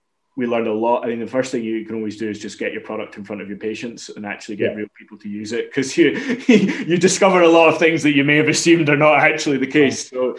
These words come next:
Speaker 2: Yeah.
Speaker 1: we've had a lot of learning over the past year. So we're, we're rapidly, um, s-, you know, improving the, the, the features and the,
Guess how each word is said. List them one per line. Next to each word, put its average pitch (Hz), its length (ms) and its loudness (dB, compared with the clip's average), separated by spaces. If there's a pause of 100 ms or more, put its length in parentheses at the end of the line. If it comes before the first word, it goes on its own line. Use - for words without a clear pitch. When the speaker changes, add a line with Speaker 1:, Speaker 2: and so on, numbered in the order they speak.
(100)
Speaker 2:
Yeah. 104 140 -2 (240)
Speaker 1:
we've 151 140 2
had 139 160 0
a 123 60 2
lot 127 280 0
of 110 60 -10
learning 117 360 -2
over 107 140 -4
the 107 80 -8
past 113 360 -4
year. 127 200 0
So 110 540 -2 (340)
we're, 113 240 -4
we're 117 120 -4
rapidly, 107 840 -2
um, 101 640 -8
s-, - 320 -18
you 117 80 -8
know, 104 140 -8
improving 110 560 -6
the, 101 200 -10
the, 101 140 -12
the 104 80 -20
features 107 540 -10
and 101 180 -8
the, 101 220 -8